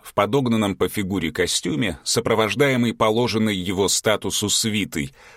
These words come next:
Первая канарейка от студии, посланная в шахту.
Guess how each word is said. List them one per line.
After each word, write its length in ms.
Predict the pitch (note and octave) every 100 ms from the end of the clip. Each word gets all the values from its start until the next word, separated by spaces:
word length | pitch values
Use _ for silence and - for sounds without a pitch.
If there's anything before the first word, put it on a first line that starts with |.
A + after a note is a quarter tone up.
| _ _ -
Первая 500 | D#3 C3+ F#2+ F#2 E2
канарейка 640 | - G#2+ G#2 A#2 G2 F#2+
от 80 | F#2+
студии, 500 | - - D3+ A2+ A2
посланная 760 | F#2+ A#2 G2+ G2 G2 G2 F#2 E2+
в 80 | -
шахту. 500 | G#2+ D#2+ - C#2+